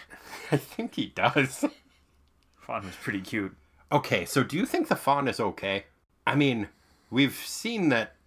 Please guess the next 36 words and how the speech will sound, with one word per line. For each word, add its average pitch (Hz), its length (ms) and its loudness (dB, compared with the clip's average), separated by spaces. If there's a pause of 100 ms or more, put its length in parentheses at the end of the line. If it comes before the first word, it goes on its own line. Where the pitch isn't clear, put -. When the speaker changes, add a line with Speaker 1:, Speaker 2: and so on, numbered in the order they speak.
(320)
Speaker 2:
Doctor 151 320 4
Gorilla 107 380 2
Body 90 320 2
does 87 220 -6
not 135 300 2
have 98 460 4 (160)
even 131 600 4
as 98 280 2
much 104 480 2 (280)
value 104 520 4
for 104 160 0
the 90 120 -4
sanctity 92 500 -2
of 87 140 -4
life 90 500 -2 (580)
that 95 360 0
Doctor 92 340 2
Strange 101 460 -4
does. 73 400 -8
Like, 92 260 0
as 104 180 2
evidenced 107 400 0
by 98 140 -2
the 85 100 -6
fact - 360 -2
that, 90 180 -4
like, 82 180 -6
he 117 80 -2
was 95 180 -2
just 95 200 -6
lopping 95 440 0
heads 92 280 -6
off 87 200 -2
of 80 100 -10
gorillas 80 500 -6
and 76 280 -12